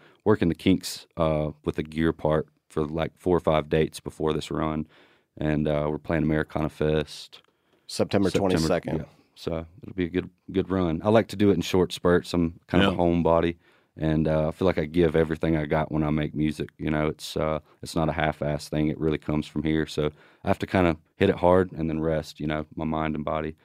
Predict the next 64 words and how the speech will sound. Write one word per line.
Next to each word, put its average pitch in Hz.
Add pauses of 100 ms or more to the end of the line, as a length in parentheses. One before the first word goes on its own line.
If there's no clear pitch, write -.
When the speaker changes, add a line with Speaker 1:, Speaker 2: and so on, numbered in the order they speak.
(440)
Speaker 1:
I -
see -
what 80
it 76
means, 78
see 90
what 80
it -
means 76
to, 78
like, 78
wanna 78
live 78
in 76
a 76
cave 80
forever 80
sometimes, 80
you 82
know. 82 (160)
Speaker 3:
So 139
do 131
you 151
still 147
regard 123
yourself 117
as 95
a 92
fisherman, 127
or 107
is 98
that 101
behind 95
you 92
now? 90
Speaker 1:
No, 127
it's 107
not 131
behind 98
me. 104
I 95
just 95
don't 95
get 92
to, 85 (160)
my 95 (220)
headspace 98
is - (120)
kinda 87
flipped -
right 85
now 82
with 82
the 80
aspect 82
of 78 (500)
getting 110
this 95
to -
a 85
place 85
to -
where 80
I 80